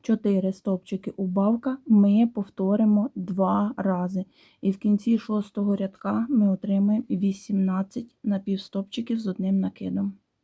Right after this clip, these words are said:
Так, зараз я вам покажу, як робити убавочку, е, з напівстовпчиків. Може, хтось і вміє, знає, але покажу. Так, <laughs> робимо накид.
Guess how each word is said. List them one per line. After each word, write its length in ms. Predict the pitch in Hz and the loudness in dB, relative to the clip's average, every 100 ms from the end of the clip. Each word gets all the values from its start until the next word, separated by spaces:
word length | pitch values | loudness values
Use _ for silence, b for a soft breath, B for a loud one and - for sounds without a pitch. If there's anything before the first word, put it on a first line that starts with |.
| _ _ _ _ _ _ _ B B B B B _ | _ _ _ _ _ _ _ B B B B B _
Так, 200 | 202 196 | -2 2
зараз 220 | 208 208 | 2 4
я 60 | 202 | 4
вам 180 | 190 | 4
покажу, 400 | 190 - 214 220 | 2 0 0 2
як 240 | 190 196 196 | 2 2 0
робити 440 | 196 196 196 196 - | 0 0 0 -4 -4
убавочку, 880 | 180 196 220 233 233 - 190 185 B B B B 196 | 0 2 2 0 -4 -6 -2 -2 B B B B 0
е, 120 | 190 | 4
з 60 | |
напівстовпчиків. 1000 | 190 196 202 208 - - 190 - 202 - | 4 4 2 -2 -4 -8 -8 -8 -10 -4
Може, 280 | 196 190 196 | 0 0 -2
хтось 420 | 190 - 190 190 190 | -6 -12 -8 -6 0
і 60 | |
вміє, 400 | 185 233 320 196 | 4 6 6 4
знає, 400 | 202 226 277 220 | 4 6 6 4
але 240 | - 226 233 | 2 0 0
покажу. 540 | - 220 196 190 208 - b b b b b b _ | -4 -6 -4 0 0 -2 b b b b b b _
Так, 300 | 226 214 - - | 2 2 4 6
<laughs> 220 | 202 196 | 6 8
робимо 440 | 208 208 196 190 | 6 6 8 8
накид. 640 | 190 190 - 185 196 - | 6 2 0 0 -2 -4